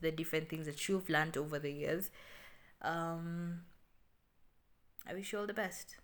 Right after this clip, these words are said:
'cause friendships can be one of those things that just really contribute to your mental health status. So, thank you so much for listening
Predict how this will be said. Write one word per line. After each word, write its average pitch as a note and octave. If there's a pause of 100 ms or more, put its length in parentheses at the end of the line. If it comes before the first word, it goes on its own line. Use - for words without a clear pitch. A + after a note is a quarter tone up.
'cause E3+
friendships F#3
can E3+
be E3
one E3+
of D#3+
those E3
things E3
that D#3+
just -
really E3 (800)
contribute E3+
to E3
your D#3+
mental D#3
health D#3
status. G3 (1500)
So, D#3+ (1000)
thank C4+
you C#4+
so B3
much A3
for -
listening F#3